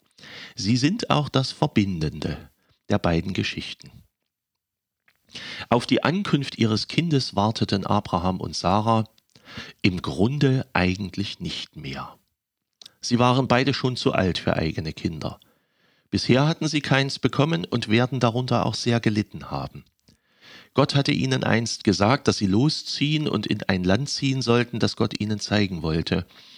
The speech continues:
So war es auch geschehen und sie kamen nach Israel.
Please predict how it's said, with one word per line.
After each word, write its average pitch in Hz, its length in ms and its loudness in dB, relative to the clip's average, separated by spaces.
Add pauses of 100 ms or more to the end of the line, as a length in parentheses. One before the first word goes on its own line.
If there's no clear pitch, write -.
(340)
So 107 160 2
war 110 120 6
es 110 100 0
auch 107 240 2
geschehen 127 520 2
und - 140 -2
sie 117 120 -4
kamen 117 320 0
nach 107 140 -2
Israel. 78 720 -4